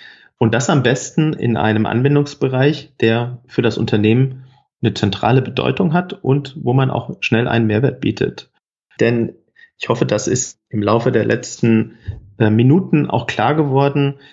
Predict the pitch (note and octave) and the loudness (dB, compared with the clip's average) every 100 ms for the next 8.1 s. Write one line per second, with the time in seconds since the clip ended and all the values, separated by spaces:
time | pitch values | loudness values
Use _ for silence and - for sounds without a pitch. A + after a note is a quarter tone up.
0 | _ _ _ - A2+ G2 A#2+ D3 D#3 A#2 | _ _ _ -8 -6 -4 2 2 2 -2
1 | G#2 A2 B2+ A2+ G2+ - A2 A2+ A#2+ A#2+ | 0 0 0 -2 -4 -4 -4 0 -2 0
2 | A#2 G#2 G2 F#2+ C#3+ C3 A2 A#2 B2 A#2 | -2 0 0 0 0 0 0 -2 0 -2
3 | - - C3+ - B2 G#2 G2+ F#2+ G#2 G2 | -2 -2 -2 0 0 -2 -2 0 2 2
4 | D#3 C3 A2 G2 F#2+ G#2+ G#2 A2 - - | 0 0 -2 -4 -2 -4 -2 -2 -2 -2
5 | - - F#2+ G#2 - A#2+ B2 - A2+ A2 | -2 -2 -4 -2 -2 -4 -4 -4 -2 -2
6 | - - A2 A2 A2+ A2+ - G#2+ - - | -6 -2 0 2 0 -4 -12 -14 -14 -2
7 | A2 G#2+ G2 G#2 C#3 A2+ G#2+ G2 C#3+ D3+ | 0 0 -2 -2 0 0 2 0 2 0
8 | D3+ | 0